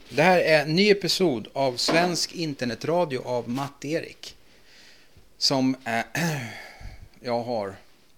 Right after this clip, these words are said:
som en poddradiokanal. Och den är tillgänglig via matterik punkt com.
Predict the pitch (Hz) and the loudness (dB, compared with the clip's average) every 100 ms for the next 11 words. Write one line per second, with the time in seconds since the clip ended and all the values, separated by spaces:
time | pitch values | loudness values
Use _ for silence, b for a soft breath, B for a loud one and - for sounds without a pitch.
0 | - _ - B B B B B B 131 | -20 _ -20 B B B B B B -4
1 | 123 123 170 127 123 113 113 117 156 160 | -4 -2 -2 -2 -4 -4 -8 -8 -6 -8
2 | - - - - - _ - _ _ _ | -10 -16 -20 -20 -20 _ -20 _ _ _
3 | _ - 127 156 156 175 165 147 135 123 | _ -6 -2 -2 -2 -2 -2 -2 -4 -4
4 | 127 123 120 113 120 131 131 - 123 117 | -4 -2 -2 -4 -6 -8 -8 -8 -4 -4
5 | 117 - 123 113 - - 180 - | -4 -8 -8 -8 -8 -6 -6 -8